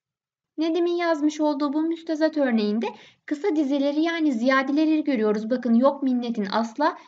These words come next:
pinhanı hüveyda dizeleri ziyade dizeleridir.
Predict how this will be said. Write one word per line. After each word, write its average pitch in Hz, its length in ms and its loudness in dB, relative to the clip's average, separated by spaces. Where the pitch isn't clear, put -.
pinhanı 320 640 0
hüveyda 277 560 2
dizeleri 226 600 -2
ziyade 277 520 0
dizeleridir. 185 720 -4